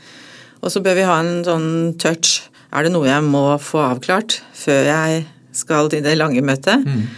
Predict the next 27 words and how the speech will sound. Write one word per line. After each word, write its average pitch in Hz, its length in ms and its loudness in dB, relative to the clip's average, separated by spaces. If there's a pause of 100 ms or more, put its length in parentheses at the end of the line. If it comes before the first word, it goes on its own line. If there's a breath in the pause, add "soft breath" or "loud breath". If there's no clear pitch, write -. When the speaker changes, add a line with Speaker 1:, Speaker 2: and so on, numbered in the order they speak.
(280 loud breath)
Speaker 1:
Og 170 80 -2
så 190 120 0
har 180 120 0
jeg 175 160 0
valgt 135 260 -2
å 160 60 -2
ha 160 100 0
en-til-en-møter 131 1200 -2
med 170 180 -6
de 143 160 -6
jeg 135 180 -4
har 135 100 -6
vært 143 160 -8
ledere 135 320 -8
for. 160 200 -8 (180)
Og 165 80 -8
det 165 100 -4
har 175 120 -4 (100)
jeg 143 80 -4
gjort 139 240 -10
helt 143 220 -10
siden 143 600 -6
tjue 127 400 -8
tretten, 156 540 -6
tenker 147 320 -4
jeg. 127 100 -8 (640 loud breath)
Ehm, 160 640 -4